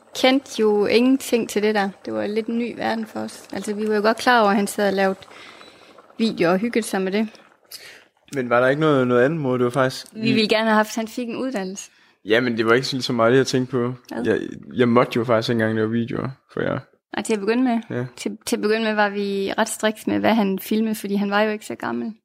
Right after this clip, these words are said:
Speaker 2: Ja.
Speaker 1: Sådan noget med film rundt privat ting, så Christian han <laughs>
Speaker 2: Nå, jeg tæ-, jeg tænkte, det var mere sådan, at du ikke ville have, at jeg lagde noget op på internettet, for internettet, der, der, der fjerner man ikke bare sådan noget fra igen.
Speaker 1: Ja, nej.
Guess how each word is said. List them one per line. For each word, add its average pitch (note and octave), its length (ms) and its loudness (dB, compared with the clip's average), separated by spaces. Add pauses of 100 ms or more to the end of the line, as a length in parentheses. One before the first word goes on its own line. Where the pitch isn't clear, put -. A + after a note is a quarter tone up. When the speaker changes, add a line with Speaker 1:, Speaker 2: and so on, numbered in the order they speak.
(1120)
Speaker 2:
Ja. B2 140 -10
Speaker 1:
Sådan E3 160 -4
noget G3+ 140 2
med F#3+ 200 2
film A3 340 -6
rundt G#3 260 -2
privat G3+ 360 0
ting, - 340 -6
så - 220 -10
Christian A3 400 -6
han G#3+ 280 -8 (200)
<laughs> - 280 -20
Speaker 2:
Nå, A#2 100 0
jeg A#2+ 140 2
tæ-, A2 180 -2
jeg A#2 120 4
tænkte, A#2 240 -2
det B2 80 4
var B2 60 4
mere C3 240 6
sådan, A#2 200 0
at A2+ 140 -4
du A#2+ 60 0
ikke B2 140 2
ville A#2 120 -4
have, B2 300 2
at D2+ 60 0
jeg F#2+ 120 2
lagde G#2 160 -2
noget G#2+ 180 -2
op A#2+ 180 0
på A#2+ 100 -6
internettet, A2+ 420 -8
for G#2 80 -10
internettet, G#2+ 540 -10
der, G#2+ 280 -8 (160)
der, A2+ 160 -2
der A#2 180 2
fjerner C3+ 300 4
man A#2+ 140 6
ikke B2 120 4
bare B2 200 4
sådan C3 180 0
noget B2 200 0
fra B2 140 -4
igen. A#2 160 -6
Speaker 1:
Ja, A2+ 120 -4 (240)
nej. A3 200 -10